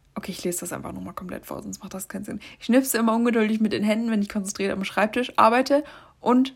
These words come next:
einen bestimmten Stift schnell finden will. <laughs> Geil. Witzig.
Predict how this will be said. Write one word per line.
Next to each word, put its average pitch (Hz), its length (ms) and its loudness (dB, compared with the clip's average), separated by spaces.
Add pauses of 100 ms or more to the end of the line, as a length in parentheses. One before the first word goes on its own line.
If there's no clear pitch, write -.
(100)
einen 202 280 4
bestimmten 208 380 2
Stift 220 320 -4
schnell 185 340 2
finden 196 440 -2
will. 165 280 -4 (300)
<laughs> - 220 -2
Geil. 302 420 2 (600)
Witzig. 214 600 -4